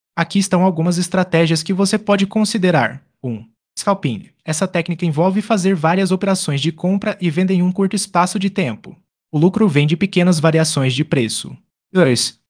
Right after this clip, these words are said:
Momentum Trading. Aqui, você compra ações que estão em alta e vende quando começam a cair. O segredo é identificar a tendência certa. Três.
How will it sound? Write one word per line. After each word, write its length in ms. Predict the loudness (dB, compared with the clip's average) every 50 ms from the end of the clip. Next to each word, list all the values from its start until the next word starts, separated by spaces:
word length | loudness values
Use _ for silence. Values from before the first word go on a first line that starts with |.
| _ _ _ _
Momentum 320 | -2 0 0 0 0 -2
Trading. 500 | -2 0 0 -2 -2 -2 -4 -6 -6 -10 _ _ _
Aqui, 500 | -6 -6 -6 -4 -4 -4 -4 -4 -6 _ _
você 240 | -8 -6 -4 -4 -4
compra 300 | -2 0 -2 0 0 -2
ações 320 | -4 -2 -2 -2 -2 -2 -2
que 100 | -4 -6
estão 280 | -6 -4 -2 0 0
em 120 | 2 2 2
alta 320 | 2 2 0 0 0 -2
e 60 | 0
vende 280 | 0 0 0 0 0 -2
quando 280 | -2 -2 -2 -2 -2
começam 500 | -2 -2 -2 0 2 0 0 0 0 -2
a 60 | -2 -2
cair. 480 | -2 -2 -2 -2 -2 -4 -6 -8 -14 _ _ _ _ _ _ -8
O 40 |
segredo 400 | -4 -2 0 2 2 2 2 2
é 40 | 2
identificar 520 | 2 2 0 0 0 -4 -2 2 2 2 2
a 40 |
tendência 440 | 2 0 0 0 0 0 -2 -2 -4
certa. 520 | -4 -2 -4 -4 -4 -4 -6 -10 -14 -14 -16 _ _ _ _ _ _
Três. 420 | 4 6 6 6 4 2 -4 -6